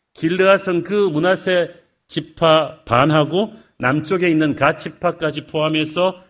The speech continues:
길르앗 사람들이라고 합니다. 근데 길르앗은 옛날부터 용맹한 병사들이 많은 곳이었어요. 그리고 땅도 넓어요. 그런데 르벤과 마찬가지로 참전하지 않았어요.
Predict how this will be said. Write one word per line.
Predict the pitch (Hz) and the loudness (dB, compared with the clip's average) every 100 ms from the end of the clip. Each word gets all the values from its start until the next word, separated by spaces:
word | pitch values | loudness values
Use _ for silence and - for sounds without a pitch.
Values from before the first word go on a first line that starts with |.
| _ _ | _ _
길르앗 | 139 143 156 156 | -2 4 4 4
사람들이라고 | 156 127 117 110 127 113 110 120 | 2 2 2 0 -2 -2 -2 0
합니다. | 135 92 85 _ _ _ _ _ _ _ | -2 -2 -10 _ _ _ _ _ _ _
근데 | 170 175 | -10 -6
길르앗은 | 170 185 196 202 196 147 | -4 0 4 2 2 -2
옛날부터 | 135 160 175 165 - 196 190 104 - - _ - | 0 0 0 -2 -8 0 2 2 -2 -20 _ -4
용맹한 | 117 170 202 208 202 160 - - _ _ | 0 0 2 4 4 2 -2 -12 _ _
병사들이 | 127 156 208 185 180 165 | -2 2 4 4 4 2
많은 | 110 123 185 | 2 2 2
곳이었어요. | 214 220 202 151 - 113 101 _ _ _ _ _ _ _ _ _ _ | 0 -2 -2 -4 -6 -12 -14 _ _ _ _ _ _ _ _ _ _
그리고 | 175 185 190 185 | -2 0 0 0
땅도 | 170 208 214 185 | 0 2 0 2
넓어요. | 151 226 208 143 95 - _ _ _ _ - | 4 4 2 -2 -2 -12 _ _ _ _ -6
그런데 | 196 220 214 | -2 0 2
르벤과 | 127 185 208 226 214 | 2 0 2 0 2
마찬가지로 | 175 247 - 190 196 175 180 | 2 0 0 0 0 0 -4
참전하지 | 180 214 208 208 196 165 175 | -4 -4 -2 0 0 0 -2
않았어요. | 196 208 - - 110 | -2 -4 -6 -10 -10